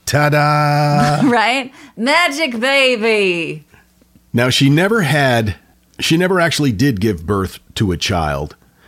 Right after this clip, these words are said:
Speaker 1: Um, she adopted three children.
Speaker 2: Oh, that's nice.
Speaker 1: Um, and went on with her life for about forty-six years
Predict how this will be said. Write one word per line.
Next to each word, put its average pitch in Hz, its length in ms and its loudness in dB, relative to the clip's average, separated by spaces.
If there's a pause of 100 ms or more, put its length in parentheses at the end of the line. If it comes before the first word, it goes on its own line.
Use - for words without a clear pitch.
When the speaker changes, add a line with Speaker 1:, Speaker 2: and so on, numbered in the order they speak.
(300)
Speaker 1:
Um, 87 360 -4
she 117 200 0
adopted 95 680 -4 (540)
three 175 260 -2
children. 73 540 -6
Speaker 2:
Oh, 370 120 -4
that's 392 240 -8
nice. 87 480 -6
Speaker 1:
Um, 87 300 -4
and 123 160 2
went 131 140 0
on 117 440 -2
with 113 140 -2
her 139 120 0
life 87 280 -4
for 104 240 -4
about 92 340 -4
forty-six 87 640 -6
years 71 420 -6